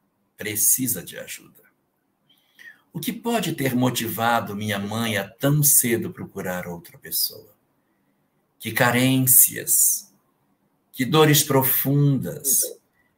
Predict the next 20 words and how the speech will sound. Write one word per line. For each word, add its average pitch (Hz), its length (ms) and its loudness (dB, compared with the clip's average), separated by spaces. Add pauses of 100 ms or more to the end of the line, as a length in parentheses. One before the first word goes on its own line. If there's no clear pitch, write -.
(320)
que 127 120 -2
solidão 147 480 6
amarga 131 760 6
ela 113 220 2
deve 113 300 -2
ter 117 220 -4
sentido 113 440 -4
ao 107 60 0
longo 110 320 -4
da 101 100 -2
existência 107 1080 0 (720)
para 123 140 4
justificar - 760 0
tanta 151 360 -2
sede 95 460 4
de 80 120 -8
afeto. - 560 -12 (1400)
Dentro 127 360 2
dessas 117 320 4
circunstâncias, - 1300 0